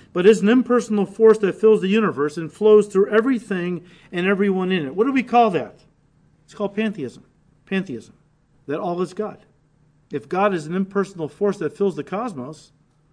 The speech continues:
then everything is part of that God force. It flows through everything. It flows through us as people, flows through this podium, it flows through these walls, it flows through the trees and the rocks outside. Everything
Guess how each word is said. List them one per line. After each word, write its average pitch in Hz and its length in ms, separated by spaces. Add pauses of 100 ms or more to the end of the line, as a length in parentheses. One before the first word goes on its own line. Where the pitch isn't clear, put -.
(520)
then 160 140
everything 220 360
is 160 120
part 170 220
of 165 60
that 165 160
God 175 320 (140)
force. - 480 (320)
It 175 100
flows 220 320
through 233 180
everything. 269 380
It - 640
flows 160 320
through 147 140
us 147 120
as 123 120
people, 247 460 (420)
flows 175 280
through 143 120
this 127 120
podium, 247 640 (160)
it 143 100
flows 180 320
through 160 120
these 143 200
walls, 214 460
it 151 100
flows 180 300
through 156 100
the 139 100
trees 208 340
and 156 80
the 139 80
rocks 196 340
outside. 202 600 (1080)
Everything 240 560